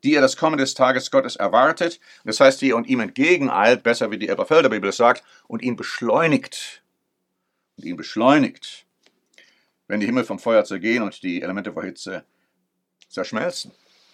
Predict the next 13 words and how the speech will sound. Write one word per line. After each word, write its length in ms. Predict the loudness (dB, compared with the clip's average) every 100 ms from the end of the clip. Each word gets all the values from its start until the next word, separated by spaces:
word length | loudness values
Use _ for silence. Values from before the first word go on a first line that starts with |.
| _ _ _
Man 140 | -6
kann 220 | 2 2 6
also 260 | 6 6
mit 80 | 4
anderen 200 | 4 6
Worten 280 | 6 4 -2
die 100 | 2
Wiederkunft 420 | 4 6 4 2
Christi 760 | 0 2 2 2 2 4 2 -2 _
sogar 540 | -2 6 8 8 6 4
verzögern 1000 | -6 -2 6 10 10 8 6 4 -2 -8 _ _ _ _ _ _ _ _ _ _ _ _ _
oder 140 | -4 -4
beschleunigen. 580 | 0 4 6 4 -4